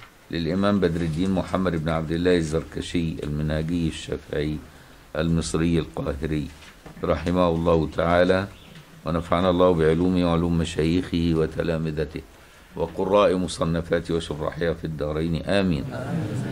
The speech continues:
وما زلنا، وما زلنا في النوع السادس والأربعين في أساليب القرآن وفنونه البليغة،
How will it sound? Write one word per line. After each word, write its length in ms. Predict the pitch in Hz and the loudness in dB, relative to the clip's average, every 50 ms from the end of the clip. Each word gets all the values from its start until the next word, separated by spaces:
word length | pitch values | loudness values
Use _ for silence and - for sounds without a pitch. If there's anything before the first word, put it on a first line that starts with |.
| - - - - - - | -6 -6 -8 -8 -4 0
وما 240 | 92 98 104 107 110 | 2 4 6 6 6
زلنا، 600 | 107 104 113 113 117 113 113 117 117 120 120 117 - - - - - - - - - - - - - - 107 98 - - - - - - - - - - - - - - - - - - - - - - - - - - - - - 170 - - - - - - - - - - - - - - - - - - | 6 4 4 4 4 4 6 6 4 4 2 0 -4 -12 -18 -20 -20 -20 -20 -20 -20 -20 -20 -20 -20 -16 -16 -16 -16 -18 -20 -20 -20 -20 -20 -20 -20 -20 -20 -20 -20 -20 -20 -20 -20 -20 -20 -20 -20 -20 -20 -20 -20 -20 -18 -16 -16 -16 -18 -20 -20 -20 -20 -20 -20 -20 -20 -20 -20 -20 -20 -20 -20 -16 -6 -2
وما 280 | 92 98 101 104 101 101 | 0 2 4 4 4 4
زلنا 580 | 92 101 117 113 113 120 120 120 120 113 90 - - - - - - - - - | 4 2 2 4 4 4 4 4 4 2 -2 -6 -12 -20 -20 -20 -20 -18 -8 -4
في 200 | - 110 110 98 | 0 2 4 4
النوع 360 | 107 107 104 117 120 117 110 101 | 4 6 6 6 6 6 6 4
السادس 540 | 98 - - - 117 117 110 113 107 - | 2 2 4 6 6 6 6 2 2 4
والأربعين 680 | 104 82 95 101 101 95 92 98 92 90 101 120 131 120 | 4 6 6 6 4 6 6 6 6 6 6 6 4 4
في 260 | - - 110 104 101 | 4 2 2 4 4
أساليب 400 | 104 - - 104 101 113 123 117 | 4 6 4 4 4 4 4 2
القرآن 600 | 113 101 - - 110 104 - - 107 123 127 123 | 2 0 2 2 4 4 4 4 4 6 6 6
وفنونه 720 | 120 110 101 92 - 95 92 104 110 113 113 110 107 101 | 6 4 4 2 2 2 2 4 4 6 6 6 4 4
البليغة، 580 | 104 101 90 95 95 90 85 85 76 71 73 | 4 4 4 4 4 4 4 2 2 2 0